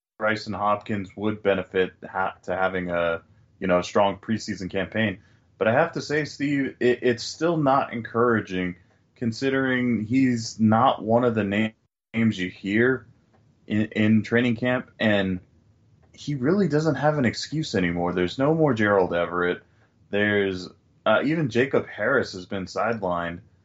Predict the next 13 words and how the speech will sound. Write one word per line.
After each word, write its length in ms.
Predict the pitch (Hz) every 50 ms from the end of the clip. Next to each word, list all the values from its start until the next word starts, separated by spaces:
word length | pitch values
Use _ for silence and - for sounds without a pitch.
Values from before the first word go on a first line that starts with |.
| _ _ _ _ _ _
So 720 | _ - - - 113 113 110 107 107 107 104 104 98 - - _ _ _ _ _ _ _ _ _ _ _ _ _ _ _ _ _ _ _ _ _ _ _ _ _ _ _ _ _ _ _ _ -
the 160 | 120 117 123
only, 560 | 127 135 139 147 151 147 143 131 127 120 113
the 180 | 98 78 101 120
only 300 | 120 127 143 147 139 117
player 500 | 113 - 123 135 139 131 117 104 - - -
kind 180 | - 117 120 120
of 120 | 117 107
in 100 | 107 107
his 160 | 101 95 90
way 260 | 95 101 113 120 113 101
is 140 | 95 92
Tyler 480 | - - 110 104 95 90 92 110 123 117